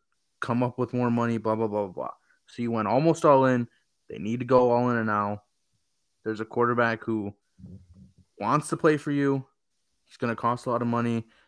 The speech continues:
Think you can get him a little cheaper. Um, I think he just wants out of Baltimore. Maybe he doesn't want that two hundred mil guaranteed definitely right now. But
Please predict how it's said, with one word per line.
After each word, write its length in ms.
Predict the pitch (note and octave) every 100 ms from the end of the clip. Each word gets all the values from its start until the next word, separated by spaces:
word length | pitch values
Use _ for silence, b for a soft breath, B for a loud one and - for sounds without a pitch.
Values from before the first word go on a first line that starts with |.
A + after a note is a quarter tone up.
| b -
Think 180 | A2+ A2+
you 80 |
can 140 | A2 A2+
get 120 | A2
him 140 | A2
a 40 | G#2
little 140 | G#2+
cheaper. 460 | A2+ B2 A#2 A#2 A2+ _ _ _ _ _ -
Um, 560 | G#2+ G2+ F#2+ C2+ C2+ - _
I 80 | G#2+
think 180 | A#2+ A2
he 80 |
just 180 | A2 G#2+
wants 260 | A2 G#2+ G#2+
out 160 | A2
of 280 | A2+ G#2+ - A2+ -
Baltimore. 680 | A2+ A#2 B2 B2 A#2+ A#2+ A2 _ _ _ _ -
Maybe 200 | G2+ A2
he 80 | A2+
doesn't 300 | B2 A#2 A2
want 180 | A#2+ A2+
that 160 | A#2 G#2+
two 180 | B2
hundred 200 | A#2+ A#2
mil 220 | A2+ A2+ A2
guaranteed 600 | G#2+ G#2+ G#2+ A2+ A2 A2 _ -
definitely 440 | A2+ A2 A#2+ A2+ A2
right 200 | G#2 E2
now. 440 | G2+ A2+ F3+ G#3 _ _ _ _ _ _
But 360 | B2 G#2+ G2